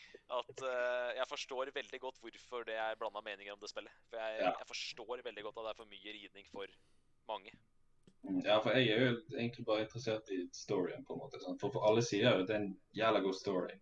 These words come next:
Speaker 2: Men jeg har liksom ikke kommet meg gjennom storyen, for det er liksom førti timer med hesteridning, på en måte.
Speaker 1: Ja, og det, det forstår jeg veldig godt, og det er sånn spill som du må ha tid til å spille her. Og sånn som
Speaker 2: Ja.
Speaker 1: deg som, eh, har
Speaker 2: Mm.
Speaker 1: hatt litt andre ting å tenke på de siste årene, så skjønner jeg på en måte ikke, du hadde,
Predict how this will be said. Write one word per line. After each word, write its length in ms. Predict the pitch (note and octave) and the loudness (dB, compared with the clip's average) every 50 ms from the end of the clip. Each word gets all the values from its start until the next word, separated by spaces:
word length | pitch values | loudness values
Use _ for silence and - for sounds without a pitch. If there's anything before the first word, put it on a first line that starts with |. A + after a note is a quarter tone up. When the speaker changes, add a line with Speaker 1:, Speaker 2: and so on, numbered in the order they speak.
| _ _ _ _ _ _ _ _ _ _ - | _ _ _ _ _ _ _ _ _ _ -2
Speaker 2:
Men 80 | - | 2
jeg 80 | A2 A2+ | 6 8
har 80 | A2+ | 8
liksom 240 | A2 G#2+ G#2 - A2 | 8 8 6 4 2
ikke 200 | G#2+ G#2 A2 G#2 G2 F2+ - - - | 0 2 2 4 4 2 0 -2 0
kommet 240 | - A2+ G#2 - | 0 0 0 2
meg 120 | - A2 G#2+ | 4 6 8
gjennom 280 | G#2+ G#2 G2+ F#2+ F#2 | 8 8 6 4 2
storyen, 400 | F2+ - - G2 F#2+ F#2 F2 F2 - | 0 0 0 2 2 4 2 2 -4
for 100 | - G2+ | -2 0
det 40 | G2 | 0
er 80 | F#2+ F#2 | 2 2
liksom 240 | F#2+ F2+ G2+ F#2+ F2+ F2+ _ | 0 0 -2 -4 -4 -6 _
førti 360 | - G#2+ G2+ - - - F2+ - | -2 -2 -2 -2 -4 -8 -6 -2
timer 240 | - F#2 F#2 F#2 F#2 | -2 0 0 2 0
med 220 | F2+ F2 F2 F2 E2+ F2 - - - - _ _ _ _ _ _ _ _ _ - - | 0 0 0 -2 -2 -4 -6 -8 -12 -16 _ _ _ _ _ _ _ _ _ -8 -2
hesteridning, 680 | - F#2+ - - - F#2 F#2 E2 D#2+ - - - - - | -2 -2 -2 0 -2 0 0 0 0 -2 -4 -4 -6 -8
på 80 | - | -6
en 60 | - - | -8 -8
måte. 200 | - - - - - _ | -8 -8 -12 -16 -14 _
Speaker 1:
Ja, 140 | - A#2 G2+ - - | -10 -10 -10 -10 -12
og 80 | F2+ B2+ | -16 -14
det, 80 | C3+ B2 _ _ _ - | -14 -16 _ _ _ -8
det 80 | F#3 - | -6 -6
forstår 300 | B3 A#3 - G3+ F#3+ F#3+ | -4 -6 -4 -2 0 0
jeg 80 | G3 G3 | 0 0
veldig 180 | F#3+ - - G#3 | -2 -6 -6 -8
godt, 160 | A3+ _ F#3+ | -8 _ -12
og 80 | G3 - _ - | -18 -18 _ -8
det 60 | F#3+ | -8
er 60 | G3 | -6
sånn 100 | - G#3 | -6 -8
spill 180 | - _ F3 D#3+ | -8 _ -8 -8
som 140 | - - - | -8 -14 -14
du 100 | E3+ D#3+ | -14 -10
må 120 | D3+ D3 D#3+ | -6 -6 -6
ha 60 | E3+ _ - | -6 _ -10
tid 260 | - - C3 C3 C#3+ _ | -16 -16 -16 -18 -20 _
til 140 | - B2+ A2+ | -12 -10 -8
å 40 | B2 - | -8 -10
spille 280 | - - - G2+ F#2+ | -6 -8 -8 -6 -6
her. 120 | F#2+ A#2+ D#3+ _ - | -8 -8 -8 _ -16
Og 80 | - - | -16 -16
sånn 80 | - C3+ | -12 -12
som 80 | C#3 C#3 | -10 -2
Speaker 2:
Ja. 120 | - - - | 2 2 2
Speaker 1:
deg 80 | - - | 2 0
som, 140 | - - C3 A#2+ A#2+ A#2+ | -8 -14 -18 -16 -14 -10
eh, 580 | A#2+ A#2 A#2 A2 A2+ A2+ A2 A2 A2 G2 A#2 A#2 A2 | 0 2 2 2 2 0 -6 -10 -10 -10 -12 -10 -6
har 160 | A2+ A2+ A2+ | -6 -4 0
Speaker 2:
Mm. 80 | G#2+ G2+ F#2+ F2 | 2 2 2 2
Speaker 1:
hatt 120 | F2 F#2 | 0 -4
litt 160 | - G#2+ _ | -8 -12 _
andre 200 | - B2 G2+ F#2+ | -10 -10 -10 -10
ting 140 | F#2 G2+ G2+ | -14 -12 -14
å 60 | G2 | -12
tenke 180 | - G#2+ G2+ _ | -12 -14 -14 _
på 80 | - A2 | -14 -14
de 60 | G#2 | -12
siste 180 | A#2 G#2+ - | -14 -14 -12
årene, 140 | A#2 B2 C#3 | -12 -12 -12
så 80 | C3 B2+ | -10 -10
skjønner 260 | - - A#2 F#2 F2+ F#2+ G#2 | -8 -8 -8 -8 -8 -12 -12
jeg 60 | - | -10
på 80 | _ B2 | _ -12
en 40 | A2+ | -12
måte 100 | - A2 | -12 -14
ikke, 160 | G#2 A2 A2 _ _ _ _ _ _ _ | -14 -14 -14 _ _ _ _ _ _ _
du 80 | A#2 | -10
hadde, 300 | A#2 B2 A#2+ - G2 G2+ | -10 -10 -8 -8 -12 -14